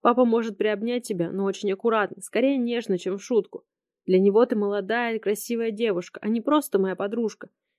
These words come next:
И он смотрит на тебя так, как я бы хотела, чтобы на меня смотрел мой мужчина.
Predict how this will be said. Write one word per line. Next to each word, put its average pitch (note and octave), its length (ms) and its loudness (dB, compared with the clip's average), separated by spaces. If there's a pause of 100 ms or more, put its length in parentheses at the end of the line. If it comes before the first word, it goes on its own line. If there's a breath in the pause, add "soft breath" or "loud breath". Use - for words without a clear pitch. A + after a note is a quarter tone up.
И - 80 4
он A3 140 6
смотрит A#3 420 -2
на F#3 100 -2
тебя F#3 240 -4
так, B3 280 -2
как G3+ 240 -8
я G#3+ 120 0
бы G#3+ 120 -2
хотела, A3 360 -2
чтобы F#3 280 -4
на F#3 100 -2
меня G3+ 240 -2
смотрел G3 400 -2
мой A#3 220 0
мужчина. F#3+ 480 -2